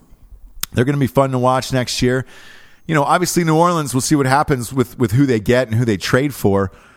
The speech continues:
Minnesota just seems like a lost cause, man. They've always had a bunch of great young talent, but those kids can't fucking do anything there.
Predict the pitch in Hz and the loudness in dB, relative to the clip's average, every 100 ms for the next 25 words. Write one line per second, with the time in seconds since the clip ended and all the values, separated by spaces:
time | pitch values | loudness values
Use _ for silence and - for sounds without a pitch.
0 | _ _ _ - 269 - 202 214 160 120 | _ _ _ -2 0 0 0 0 -2 -2
1 | 160 139 123 101 113 123 - - 104 104 | -2 0 0 2 0 0 -2 0 2 2
2 | 82 95 101 120 139 190 254 202 185 101 | -2 -2 -2 -2 0 -2 0 -2 -2 -4
3 | 87 120 147 139 92 113 127 110 120 120 | -2 -2 0 -4 0 0 2 0 0 -2
4 | - 120 131 92 101 120 - 180 180 - | -2 0 0 -2 -2 -2 -2 -4 -4 -4
5 | 135 151 - 160 110 85 104 160 90 - | -6 -6 -6 -4 -4 -2 0 0 -4 -6
6 | 73 73 73 | -6 -4 -4